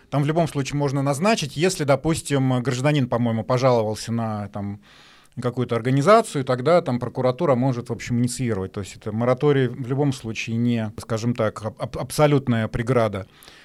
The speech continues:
А рискоориентированный подход, он, кстати, звучит, э, скорее больше и, и больше понятен именно для налоговых проверок. Он просто на практике уже сегодня реализуется. Состоит он в том, что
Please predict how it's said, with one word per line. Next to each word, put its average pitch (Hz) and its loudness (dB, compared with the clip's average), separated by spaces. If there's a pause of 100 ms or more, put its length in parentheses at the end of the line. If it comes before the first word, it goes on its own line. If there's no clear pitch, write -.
(160)
А 123 0
рискоориентированный 165 4
подход, 139 0
он, 185 0
кстати, 180 2
звучит, 151 -2
э, 143 4
скорее 147 2
больше 143 0 (440)
и, 135 0
и 143 -2
больше 139 0
понятен 151 0
именно 147 0
для 135 -2
налоговых 147 0
проверок. 147 0 (500)
Он 170 0
просто 180 0
на 175 4
практике 185 4
уже 131 0
сегодня 127 -2 (420)
реализуется. 135 0
Состоит 147 -4
он 147 2
в - -6
том, 226 4
что 143 2